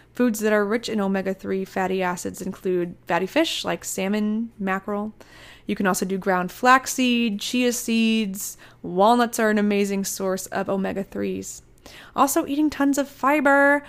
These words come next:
fruits and veggies, people. Wash 'em, eat 'em, live 'em, love 'em, all right? You can never get enough veggies. If you ever have someone telling you to limit your veggies, discount them because they're a moron. And I'm gonna say that with confidence.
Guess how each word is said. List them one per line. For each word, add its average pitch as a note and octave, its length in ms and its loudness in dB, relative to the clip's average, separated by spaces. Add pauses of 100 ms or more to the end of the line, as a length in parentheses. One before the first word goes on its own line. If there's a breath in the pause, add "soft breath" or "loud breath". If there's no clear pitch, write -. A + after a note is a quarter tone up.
(140)
fruits C#4+ 500 -2
and C4 260 4
veggies, C#4 480 4
people. C4+ 760 4
Wash A3 480 4
'em, C4+ 280 2
eat B3 240 2
'em, B3 360 4
live G#3+ 320 4
'em, A3+ 240 4
love G3 380 4
'em, F#3 200 4
all F#3+ 120 0
right? G3+ 280 4
You A3+ 140 -6
can A#3 120 -2
never B3+ 180 2
get C4 100 4
enough A3 280 2
veggies. F3+ 400 0 (380 loud breath)
If - 60 -6
you C4+ 60 4
ever D#4+ 120 2
have D#4 160 6
someone C4 280 2
telling A3+ 300 2
you G#3+ 140 2
to G3+ 160 -2
limit F#3+ 240 -2
your F#3+ 140 -4
veggies, F#3 540 -2 (440 soft breath)
discount C4 500 2
them G3 300 -2 (160)
because G#3 220 -4
they're F#3 140 -2
a E3 40 -6
moron. D3+ 420 -4 (340)
And F#3 360 -4 (140)
I'm A#3 160 4
gonna G3 100 0
say G3 100 -2
that E3+ 120 0
with - 100 -8
confidence. - 560 -8